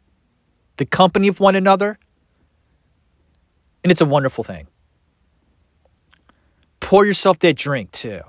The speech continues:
I'm not advocating alcohol, but hey, <laughs> sometimes you gotta, y-, treat yourself. You only live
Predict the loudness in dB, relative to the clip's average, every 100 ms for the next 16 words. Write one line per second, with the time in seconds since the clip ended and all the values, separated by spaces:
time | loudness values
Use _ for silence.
0 | _ -8 -2 2 0 0 -2 0 0 2
1 | 2 2 -2 2 2 2 0 0 0 -4
2 | -14 -20 _ -12 -12 _ 0 2 2 -4
3 | _ _ _ _ -16 -16 -20 _ _ _
4 | _ _ _ _ _ -20 -20 -20 -20 -20
5 | -20 -20 _ _ -16 -6 0 0 2 0
6 | 0 2 2 2 0 -6 _ _ _ _
7 | -10 -6 -4 -2 -4 -6 -8 -14 -20 -20
8 | _ -4 -4 0 2 4 4 6 4